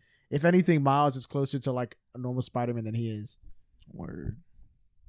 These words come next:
Speaker 2: Shit's crazy, bro. All right. I mean, I think we kinda covered, I mean, everything.
Speaker 1: There's, <laughs> I mean, I, I'm sure we, there's a lot we forgot, but I mean, like,
Speaker 2: I mean, what do you wanna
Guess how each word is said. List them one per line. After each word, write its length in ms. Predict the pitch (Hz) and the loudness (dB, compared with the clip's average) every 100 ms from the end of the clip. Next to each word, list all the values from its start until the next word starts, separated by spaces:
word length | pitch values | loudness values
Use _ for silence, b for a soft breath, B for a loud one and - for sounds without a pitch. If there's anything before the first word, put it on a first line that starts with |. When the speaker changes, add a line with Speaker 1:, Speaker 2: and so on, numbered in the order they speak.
| _ - - _ _ | _ -20 -20 _ _
Speaker 2:
Shit's 240 | - - | -14 -14
crazy, 320 | - - 90 - | -10 -8 -6 -6
bro. 140 | - - 117 _ - - b b b b - | -6 -6 -6 _ -20 -20 b b b b -2
All 60 | 113 | 0
right. 120 | 110 | 2
I 80 | 101 | 4
mean, 160 | 104 - | 4 4
I 60 | |
think 180 | 95 - | 0 -2
we 60 | - | 2
kinda 220 | 120 90 | 4 4
covered, 400 | - 107 101 95 - B B B B - - | 4 4 4 0 -4 B B B B -12 4
I 40 | |
mean, 180 | 101 87 | 6 6
everything. 580 | 85 101 95 90 87 98 - | 6 4 4 2 2 -2 -10
Speaker 1:
There's, 480 | - 113 - 107 113 | -12 -10 -10 2 4
<laughs> 20 | |
I 60 | 131 | 4
mean, 220 | 113 107 | 0 -8
I, 200 | 110 123 - | -4 -4 -2
I'm 140 | 131 | 2
sure 220 | 131 - 190 | 8 12 12
we, 100 | 180 | 12
there's 200 | 156 147 | 12 6
a 60 | |
lot 240 | 131 143 143 | 0 -2 -2
we 80 | 139 | -4
forgot, 440 | 139 127 156 147 | -2 0 0 0
but 100 | 139 | 2
I 80 | 139 | 4
mean, 220 | 139 139 | 4 2
like, 240 | 127 120 107 | 0 0 10
Speaker 2:
I 40 | |
mean, 160 | 110 110 | 12 12
what 80 | |
do 40 | 123 | 12
you 60 | 131 | 12
wanna 200 | 131 | 10